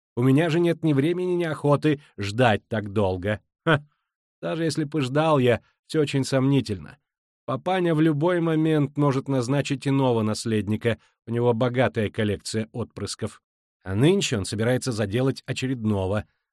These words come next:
На праздник Ламас задумал королевскую свадьбу с помпой и роскошью,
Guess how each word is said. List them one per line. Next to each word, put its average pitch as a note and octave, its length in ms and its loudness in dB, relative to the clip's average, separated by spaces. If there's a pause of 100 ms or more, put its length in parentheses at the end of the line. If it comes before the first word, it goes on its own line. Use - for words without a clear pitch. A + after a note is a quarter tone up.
На A2+ 100 -2
праздник A#2+ 400 -2
Ламас C#3+ 540 0
задумал C3 420 0
королевскую B2+ 580 -2
свадьбу G#2 520 -2
с - 100 -12
помпой B2+ 440 -4
и - 20 -6
роскошью, B2 640 -2